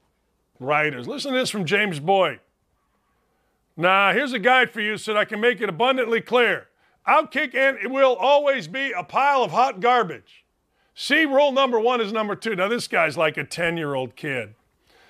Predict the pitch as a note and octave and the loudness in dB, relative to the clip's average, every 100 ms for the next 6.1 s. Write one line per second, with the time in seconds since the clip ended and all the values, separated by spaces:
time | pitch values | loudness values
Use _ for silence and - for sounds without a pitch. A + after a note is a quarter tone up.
0 | _ _ _ - A#2 A2+ A2 - _ B2 | _ _ _ -10 -8 -6 -8 -10 _ -6
1 | D3+ D3+ C#3 C3 C#3+ D3 C3 G#2+ G#2+ _ | -2 0 0 -4 -8 -6 -6 -8 -16 _
2 | _ _ _ _ _ - E3 D3+ D#3 C3+ | _ _ _ _ _ -12 -6 0 0 0
3 | _ D3 F3 G3+ - E3+ D#3+ - F3+ D3+ | _ -6 -4 -4 -4 -2 -2 -2 -2 -2
4 | D3+ C#3+ C3+ C3 C3 _ _ _ _ _ | -2 -2 -2 -4 -6 _ _ _ _ _
5 | _ C3 C3+ C3+ C3+ C3+ C3 C3 B2+ B2 | _ -4 -2 -2 -2 -2 0 0 -2 -4